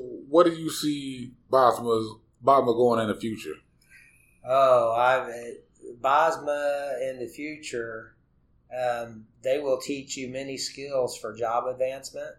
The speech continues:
Speaker 2: So it's up to you with bosma. When you come here, it's up to you on how high and how far you wanna take it.
Speaker 1: That is correct.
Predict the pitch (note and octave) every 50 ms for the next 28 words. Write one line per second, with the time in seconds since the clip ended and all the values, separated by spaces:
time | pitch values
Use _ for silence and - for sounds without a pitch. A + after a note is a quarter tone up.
0 | _ _ _ - - - A#2+ A#2+ A#2+ A#2+ A#2+ A#2+ A#2+ B2 C3 C3 - - F3 F3
1 | E3+ E3+ - C#3+ C3 C3+ C#3+ D#3 D#3+ D3 B2+ A#2+ A#2+ A#2+ A#2 A#2 A2 A#2 A#2+ -
2 | - - A#2 B2 C3 C#3 D3 - D3+ D#3 D#3 D#3+ D#3 - C3+ A#2+ A#2 A#2+ C3 C#3
3 | C3+ - C#3+ C3 C3 C3 B2+ D3 D3+ D3 D3 D3 C#3+ C3+ C3 - - C#3+ C3+ -
4 | - - B2 B2+ C#3 D3 C#3+ C3 B2 A#2 A2+ A2+ A#2 A#2+ B2 B2 B2 B2 A#2+ B2+
5 | B2+ B2+ B2+ C3 B2 A#2 A#2+ B2 B2 B2 - C3+ C3 C3 C3 C3 B2+ A#2+ A#2+ A#2+
6 | B2 B2 B2 B2 A#2+ A2+ - - C3+ A2+ G#2+ - - - _ _ _ _ _ -
7 | - - _ _ _ _ _ _ _ _ _ _ _ F#2+ F#2 F2+ F2 - - -
8 | F#2 F#2 G#2 G#2+ F#2+ - -